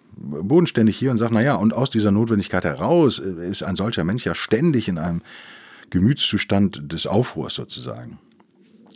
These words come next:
der diese Dinge halt will.“ Und natürlich wird er auch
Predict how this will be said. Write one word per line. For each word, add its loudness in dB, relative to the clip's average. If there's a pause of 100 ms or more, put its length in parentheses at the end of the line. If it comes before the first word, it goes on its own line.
(120)
der -8
diese -8
Dinge -6
halt -10
will.“ -8
Und -2
natürlich 2
wird 0
er 0
auch -4